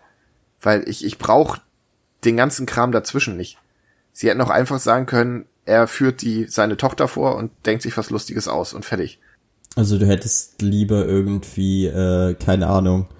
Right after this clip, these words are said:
Speaker 2: er ist wieder da auf Englisch gehabt.
Speaker 1: Mm, ja. <laughs> Ja, keine Ahnung. Es,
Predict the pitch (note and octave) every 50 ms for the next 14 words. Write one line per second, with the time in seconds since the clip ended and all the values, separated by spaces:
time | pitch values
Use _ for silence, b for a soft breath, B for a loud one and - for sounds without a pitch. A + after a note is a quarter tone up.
0 | b b b b _ - G#2 F#2+ G#2 G#2+ - - - A2+ G2 G#2 G2+ G2+ G2 -
1 | - - - G2+ G2 A2+ G2+ G2+ G2 F#2 F2 - F#2+ F#2 F2+ - - - - -
2 | - - F#2 F#2 E2+ F#2 - - - - - - - _ _ - - - - F#2
3 | F#2 E2 - - - - - - - - - - - - - - - C2+ C2+ C#2
4 | C2 C2+ D2 D#2+ F2+ F2+ F2+ F#2 F#2+ G2 G2 G2 G2 G2 G2 F#2 F2 F#2 F#2 E2+
5 | F#2+ F#2+ F#2+ G#2 G2+ A2+ A2 F#2+ G#2 B B B B B B B B B B B
6 | B B B B B B B B _ - G#2+ G#2 A2+ A#2+ - - B2 B2 B2 F2
7 | E2+ G2 A2 A2 G2 F#2 - - - - - - - - -